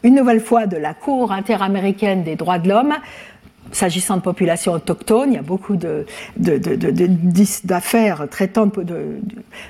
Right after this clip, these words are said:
de, des droits fondamentaux de populations autochtones. Cette fois-ci, c'est une affaire contre, euh, l'Argentine. C'est une affaire récente, hein. Euh,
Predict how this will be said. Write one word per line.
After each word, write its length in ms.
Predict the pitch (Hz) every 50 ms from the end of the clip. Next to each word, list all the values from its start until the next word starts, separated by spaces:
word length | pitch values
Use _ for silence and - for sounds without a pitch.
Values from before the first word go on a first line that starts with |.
| - -
de, 140 | 185 190
des 200 | 185 196 185 185
droits 220 | 170 185 185 220 214
fondamentaux 500 | - 220 208 208 202 202 202 196 226 202
de 80 | 185
populations 520 | - - 196 185 - 208 196 190 196 - 190
autochtones. 400 | 185 - 208 208 - 277 285 269
Cette 160 | 254 220 -
fois-ci, 240 | 226 202 208 240 220
c'est 180 | 226 190 -
une 100 | 202 190
affaire 440 | 190 196 - - 226 220 208 180 - - - - - - - _ -
contre, 520 | - 294 294 277 277 - - 185 170 165 - - - - _
euh, 200 | - 170 175 180
l'Argentine. 720 | 185 202 240 247 - - 240 226 202 202 - - 262 302 370 392
C'est 240 | - - 185 -
une 80 | 202 180
affaire 300 | 175 175 - - 180 170
récente, 600 | 156 170 190 185 190 - 226 247 370 - - -
hein. 120 | 170 156 262 - - - - - - -
Euh, 220 | 202 196 190 185